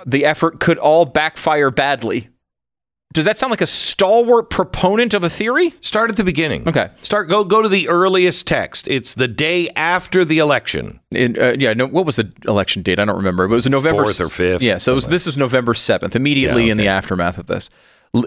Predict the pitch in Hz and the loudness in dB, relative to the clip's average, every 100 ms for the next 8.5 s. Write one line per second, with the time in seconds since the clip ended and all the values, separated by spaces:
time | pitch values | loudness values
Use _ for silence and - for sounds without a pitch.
0 | 135 123 139 135 - 220 175 147 139 113 | 2 2 0 -4 -4 -4 -2 -2 -2 -2
1 | 113 107 113 110 - - 92 98 95 110 | -2 0 0 -2 -2 -4 0 2 2 0
2 | 180 - - 180 170 170 143 - - - | -2 -4 -2 0 0 -2 -4 -6 -8 -4
3 | 120 131 135 123 160 160 123 - 98 92 | -2 -2 -2 0 0 0 0 -2 -2 -4
4 | 95 - _ _ _ _ 135 127 120 113 | -6 -14 _ _ _ _ 0 2 0 0
5 | 147 180 220 - 120 117 - 123 143 196 | 0 0 0 0 0 -2 -4 -2 0 2
6 | 151 143 147 127 131 120 - 151 214 - | 0 2 0 2 0 -2 -2 -2 -2 -2
7 | 180 175 180 220 - - 110 - - - | 0 0 0 0 0 -2 -2 -6 -6 0
8 | 131 135 180 123 170 | 0 2 2 2 -2